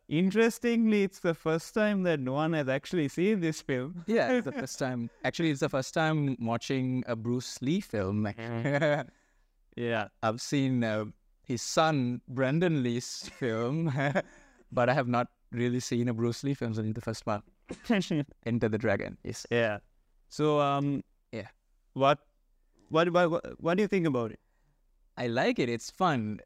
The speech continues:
Speaker 2: It's sort of like, uh, okay, as I was watching this, two things
Speaker 1: Mm.
Speaker 2: came to mind. One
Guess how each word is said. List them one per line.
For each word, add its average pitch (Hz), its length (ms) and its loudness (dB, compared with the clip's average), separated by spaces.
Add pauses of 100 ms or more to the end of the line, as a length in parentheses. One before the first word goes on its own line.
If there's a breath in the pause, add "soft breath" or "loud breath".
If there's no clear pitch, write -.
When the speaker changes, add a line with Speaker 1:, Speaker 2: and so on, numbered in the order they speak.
Speaker 2:
It's 123 300 -6
sort 190 240 4
of 202 220 -2
like, 175 340 2
uh, 131 600 -2 (720)
okay, 143 260 2
as 135 180 0
I 196 80 2
was 214 200 2
watching 143 340 0
this, - 320 -2 (160)
two 160 160 4
things 135 480 2
Speaker 1:
Mm. 123 400 -2
Speaker 2:
came 113 280 2
to 113 80 0
mind. 95 320 0
One 143 440 0